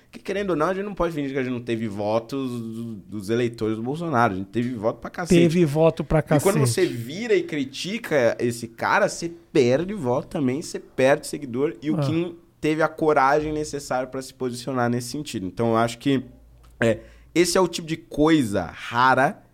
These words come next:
Speaker 1: que você só vê em políticos com futuro. Porque o político que vai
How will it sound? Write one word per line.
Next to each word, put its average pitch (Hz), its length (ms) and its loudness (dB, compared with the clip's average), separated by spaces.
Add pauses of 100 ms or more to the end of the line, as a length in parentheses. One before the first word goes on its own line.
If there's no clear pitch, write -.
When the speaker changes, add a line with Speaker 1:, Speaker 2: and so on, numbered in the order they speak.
(260)
Speaker 1:
que - 100 -12
você 135 160 -2
só 147 220 2
vê 127 160 0
em 165 160 0
políticos 143 720 -8
com 143 180 -10
futuro. 120 680 -4 (480)
Porque 156 220 2 (120)
o 147 100 -6
político 156 460 -6
que 156 240 -10
vai 127 640 0